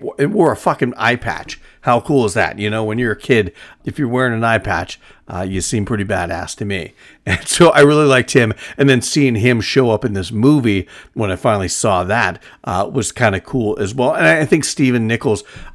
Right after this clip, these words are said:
probably out of all the actors, probably one of the best actors in this, because I think he really does a great job with his character, which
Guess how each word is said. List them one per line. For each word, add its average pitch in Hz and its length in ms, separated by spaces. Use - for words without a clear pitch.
probably 123 880
out 107 140
of 104 200
all 110 200
the 120 180
actors, 92 400
probably 123 260
one 107 120
of 98 40
the 92 80
best 87 420
actors - 440
in 85 220
this, - 240
because 107 360
I 113 160
think 120 280
he 117 180
really 104 520
does 151 220
a 131 60
great 117 380
job 107 400
with 101 380
his 202 280
character, 98 540
which 101 320